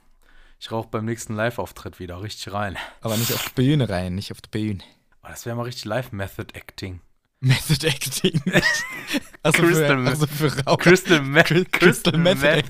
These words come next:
Speaker 2: Acting.
Speaker 1: <laughs> Ja, würd ich
Speaker 2: Crystal
Speaker 1: gerne.
Speaker 2: Method Acting mach ich immer, ja.
Speaker 1: Ja.
Speaker 2: Dabei
Speaker 1: Nee, für Raucher. Für Raucher,
Speaker 2: Für Ra-,
Speaker 1: Method
Speaker 2: Raucher, ja, okay.
Speaker 1: Ja. Oh, jetzt dingelt und dongelt hier. Ach,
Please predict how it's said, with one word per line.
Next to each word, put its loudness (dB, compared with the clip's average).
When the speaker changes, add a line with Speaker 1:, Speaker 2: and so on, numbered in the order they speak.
Speaker 2:
Acting. 0
Speaker 1:
<laughs> -2
Ja, 8
würd -2
ich 2
Speaker 2:
Crystal 2
Speaker 1:
gerne. 4
Speaker 2:
Method 2
Acting -2
mach 2
ich -4
immer, -4
ja. -8
Speaker 1:
Ja. -12
Speaker 2:
Dabei 4
Speaker 1:
Nee, 2
für -2
Raucher. 0
Für -12
Raucher, -4
Speaker 2:
Für 0
Ra-, 4
Speaker 1:
Method -2
Speaker 2:
Raucher, -4
ja, -8
okay. -12
Speaker 1:
Ja. -14
Oh, -10
jetzt -12
dingelt -4
und -12
dongelt -4
hier. -6
Ach, -12